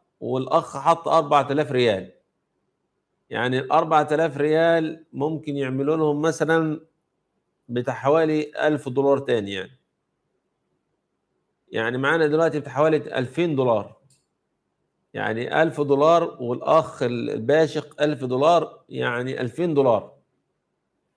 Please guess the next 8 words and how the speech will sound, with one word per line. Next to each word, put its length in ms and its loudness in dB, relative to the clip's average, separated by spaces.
حوالي 520 2
ألفين 340 0
دولار 300 4
لمن 340 0
يأتي 420 -2
برواية 460 4
واحدة 500 2
صحيحة 960 -2